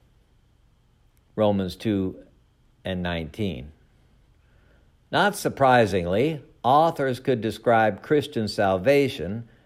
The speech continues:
as the passage from darkness to light, Acts twenty-six and eighteen and Ephesians five and eight, and redemption as being enlightened,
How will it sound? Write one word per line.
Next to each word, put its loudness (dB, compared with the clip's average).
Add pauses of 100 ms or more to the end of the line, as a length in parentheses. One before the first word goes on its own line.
as 2
the 0
passage -2
from 0
darkness 0 (520)
to 0
light, 4 (800)
Acts 0
twenty-six -4
and -4
eighteen -4 (140)
and -6
Ephesians -4
five 2
and -8
eight, -4 (960)
and 0
redemption 0 (260)
as 0
being 0
enlightened, 0